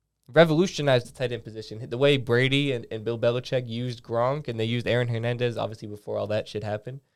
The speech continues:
But they've also, they used that dual tight end setup, and they used Gronk.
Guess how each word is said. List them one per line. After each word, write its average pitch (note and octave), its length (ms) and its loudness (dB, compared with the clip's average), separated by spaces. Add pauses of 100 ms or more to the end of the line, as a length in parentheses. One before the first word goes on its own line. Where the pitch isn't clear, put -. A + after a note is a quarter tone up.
(280)
But C3+ 120 -6
they've C3 120 8
also, C3+ 260 8
they A#2 100 4
used A#2+ 180 -2
that A#2 140 0
dual B2 180 -6
tight A#2+ 180 -2
end A#2+ 140 -2
setup, B2 240 0
and A2 80 -4
they G2+ 60 0
used A2 240 0
Gronk. A#2+ 420 4